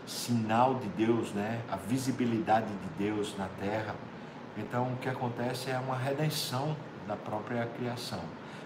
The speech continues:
Deus vai lá e redime a criação por nosso intermédio. Versículo nove, finalizando o Salmo, né? Ele diz:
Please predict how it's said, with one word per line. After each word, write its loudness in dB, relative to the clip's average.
Deus 6
vai 2
lá 2
e 0
redime 0
a -4
criação -2
por -2
nosso 2
intermédio. -2
Versículo 4
nove, 10
finalizando 0
o 0
Salmo, 2
né? -2
Ele -2
diz: -4